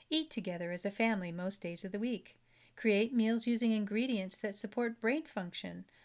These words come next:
like omega-three fatty acids. Let the sunshine and fresh air in by opening the doors and windows.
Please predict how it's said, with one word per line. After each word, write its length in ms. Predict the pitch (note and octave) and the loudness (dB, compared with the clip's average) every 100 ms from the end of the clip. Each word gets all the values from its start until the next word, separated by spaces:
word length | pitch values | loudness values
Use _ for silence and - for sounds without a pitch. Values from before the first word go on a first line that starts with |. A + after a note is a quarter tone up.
| - | -8
like 180 | F3 F3 | -6 -4
omega-three 600 | F3 F3 F3+ G#3 C4 C4+ | -4 -4 -4 -4 0 0
fatty 400 | - F3+ F3+ F#3+ | 0 -2 -2 -2
acids. 580 | A3 C4+ G3+ F3 - - _ _ - - _ - | -2 -2 -6 -6 -10 -16 _ _ -20 -20 _ -2
Let 160 | C4+ | 0
the 80 | C4+ | 0
sunshine 600 | A#3 G#3+ A3+ A3+ G#3 F#3+ | 0 2 2 2 0 -2
and 120 | F#3 | -4
fresh 340 | - A3+ A#3+ B3 | -2 -2 -2 -2
air 200 | B3+ A3+ | -2 -2
in 280 | F#3 E3+ | -2 -6
by 180 | E3+ F#3 | -4 -2
opening 380 | G#3 C#4 D#4 C4+ | 0 -2 0 0
the 80 | C4 | 0
doors 340 | B3+ C#4 C#4+ | 0 0 0
and 120 | C4+ | 0
windows. 540 | B3+ D#4 B3 E3+ E3+ | 0 0 0 -4 -6